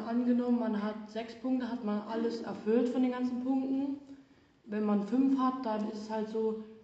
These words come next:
du hast halt vielleicht, wenn's ein Verhaltenspunkt ist, viel reingeredet.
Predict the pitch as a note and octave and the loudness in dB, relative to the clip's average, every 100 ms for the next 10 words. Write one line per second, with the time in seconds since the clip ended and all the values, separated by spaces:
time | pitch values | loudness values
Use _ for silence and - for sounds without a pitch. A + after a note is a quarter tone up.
0 | - F#3+ F#3+ F#3 F3+ G3 F#3 F#3 - G#3 | -10 -8 -6 -8 -6 -6 -6 -8 -10 -10
1 | F#3 F#3 E3+ G3 A#3 A#3 - A3+ A3 A3+ | -8 -10 -4 0 2 0 -2 -2 -2 0
2 | G#3+ - - - F#3+ F#3 G#3 A3+ A3+ G#3 | -2 -4 -14 -8 -6 0 2 4 4 4
3 | G#3+ G#3+ G#3+ G#3 G#3 | 2 2 2 2 0